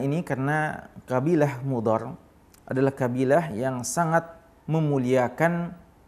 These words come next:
bulan Rajab ini. Sampai-sampai dikatakan merekalah yang terus menghormati bulan Rajab. Sehingga mereka tidak mau melakukan pelanggaran-pelanggaran di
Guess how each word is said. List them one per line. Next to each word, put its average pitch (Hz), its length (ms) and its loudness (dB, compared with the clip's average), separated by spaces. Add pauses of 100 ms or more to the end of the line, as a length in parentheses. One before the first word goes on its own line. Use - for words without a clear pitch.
(140)
bulan 147 640 2 (880)
Rajab 139 400 2
ini. 85 160 -8 (1400)
Sampai-sampai 131 480 2
dikatakan 135 640 0 (160)
merekalah 147 480 6
yang 120 320 0
terus 208 240 2
menghormati 131 720 -2 (400)
bulan 131 320 0
Rajab. 104 300 -2 (880)
Sehingga 110 240 -2
mereka 120 240 0
tidak 104 240 -2
mau 120 160 0
melakukan 113 400 -2
pelanggaran-pelanggaran 110 960 -4
di 110 160 -4